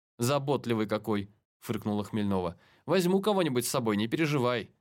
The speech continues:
Не девочка-стажерка, понимаю, что иду задерживать убийцу. А ты, капитан, готовься к намеченному свиданию». «Откуда вы?» Он прикусил язык и тут же догадался. «Вера разболтала?»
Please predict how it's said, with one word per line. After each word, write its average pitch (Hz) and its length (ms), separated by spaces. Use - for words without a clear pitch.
Не 160 100
девочка-стажерка, 143 880
понимаю, 139 580
что - 240
иду 139 100
задерживать 127 480
убийцу. 104 560
А 120 140
ты, 185 140
капитан, 120 520
готовься 135 480
к 170 80
намеченному 120 520
свиданию». 104 580
«Откуда 104 520
вы?» 110 260
Он 107 180
прикусил 113 400
язык 117 360
и 113 80
тут 135 140
же 131 80
догадался. 120 600
«Вера 196 340
разболтала?» 135 640